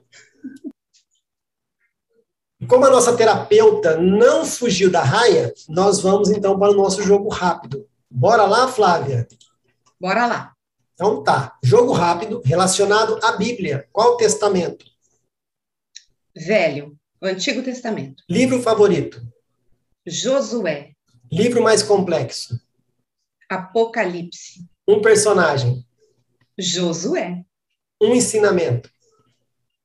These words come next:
Speaker 2: Deus é socorro bem presente na hora da angústia.
Speaker 1: A Bíblia é?
Speaker 2: Eterna.
Speaker 1: Inspirada por?
Speaker 2: O Espírito Santo.
Speaker 1: Para qual tempo?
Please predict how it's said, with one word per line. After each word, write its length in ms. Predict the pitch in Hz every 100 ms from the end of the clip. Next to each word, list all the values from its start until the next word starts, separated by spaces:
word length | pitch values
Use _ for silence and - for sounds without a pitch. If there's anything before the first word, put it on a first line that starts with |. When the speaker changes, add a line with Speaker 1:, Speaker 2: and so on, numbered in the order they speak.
| _ _ _ _ -
Speaker 2:
Deus 460 | 151 214 226 233 202
é 80 | 214
socorro 540 | - 190 - 214 202
bem 280 | - 240 277
presente 560 | 240 202 190 208 208
na 160 | 208 190
hora 180 | 190 190
da 80 | 185
angústia. 600 | 185 165 165 - - - _ _
Speaker 1:
A 120 | - 151
Bíblia 340 | 175 190 170 156
é? 320 | 190 - - _ _ _ _ _ _ _ _ _ _ _ _ _ _ _ _ _ _ _ _ _ _ _ _ _
Speaker 2:
Eterna. 800 | 208 208 - 214 208 208 190 170 208 214 - 277 - - _ 190
Speaker 1:
Inspirada 720 | 214 - 208 185 170 160 123
por? 320 | 175 233 - - _ _ _ _ _ _ _
Speaker 2:
O 80 | 202
Espírito 440 | 180 - 240 247 -
Santo. 480 | - 156 143 _ - _ _
Speaker 1:
Para 260 | - 165 156
qual 300 | - 196 190
tempo? 340 | 175 202 -